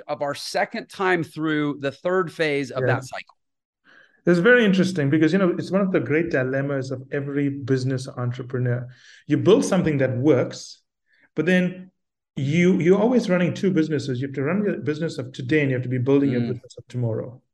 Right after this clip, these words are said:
Speaker 1: Exactly.
Speaker 2: And you've gotta figure out how much you're gonna starve the business of today as the cash cow to the point whereby you starve it too much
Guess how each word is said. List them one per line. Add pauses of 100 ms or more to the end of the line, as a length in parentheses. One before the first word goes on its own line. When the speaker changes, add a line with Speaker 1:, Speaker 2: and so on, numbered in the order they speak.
Speaker 1:
Exactly.
Speaker 2:
And
you've
gotta
figure
out
how
much (560)
you're
gonna
starve
the
business
of
today
as
the
cash
cow (760)
to
the
point
whereby
you
starve
it
too
much